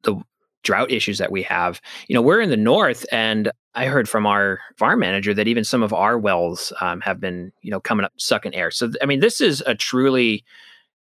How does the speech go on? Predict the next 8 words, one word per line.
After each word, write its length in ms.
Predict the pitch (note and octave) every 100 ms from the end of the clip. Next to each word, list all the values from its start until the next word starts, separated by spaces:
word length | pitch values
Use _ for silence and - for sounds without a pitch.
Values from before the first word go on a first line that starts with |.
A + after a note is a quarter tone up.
| - -
uh, 60 | - - -
unprecedented, 1120 | C#3 D3+ D3 A#2+ A#2+ - A2 G2+ - G2 F#2 F#2 _ _ _ -
uh, 340 | F#2 F2+ E2+ -
you 80 |
know, 100 | G2+
drought, 480 | F#2 G#2 G#2 G#2+ - - - -
uh, 160 | G#2 -
environment. 880 | G#2+ F#2+ F#2 G2+ G#2+ F#2 F2 -